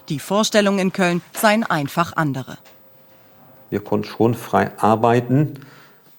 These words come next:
Speaker 2: im Rahmen unserer Satzung, aber die Einflussnahme von türkischen Beamten war da und da muss ich, da bin ich immer dagegen gewesen. Ich bin ja einer von Vorsitzenden gewesen, der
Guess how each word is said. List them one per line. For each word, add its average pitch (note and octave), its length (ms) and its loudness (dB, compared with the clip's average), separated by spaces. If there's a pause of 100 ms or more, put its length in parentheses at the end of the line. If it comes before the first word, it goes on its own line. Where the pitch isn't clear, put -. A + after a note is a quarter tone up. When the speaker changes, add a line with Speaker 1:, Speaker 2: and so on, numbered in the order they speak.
(120)
Speaker 2:
im A2 160 2
Rahmen A2 300 4
unserer F#2+ 220 2
Satzung, D3 560 -4 (520)
aber A2 200 -2
die G#2 160 -6 (100)
Einflussnahme A2 1040 2 (140)
von G2+ 400 -4 (420)
türkischen A2 340 0
Beamten G#2+ 540 0 (140)
war G2 240 0
da A2 380 2 (500)
und G#2 100 -6
da G2+ 80 -2
muss G#2 180 -4
ich, - 300 -12
da G2 140 -4 (380)
bin B2 140 4
ich B2 140 -2
immer B2 160 2
dagegen A2 340 2
gewesen. A#2 500 2
Ich - 180 -8
bin A2 140 -2
ja A2+ 120 0
einer A2+ 180 -2
von G#2 340 -4 (520)
Vorsitzenden A2+ 720 0
gewesen, G#2 240 2
der G#2 220 4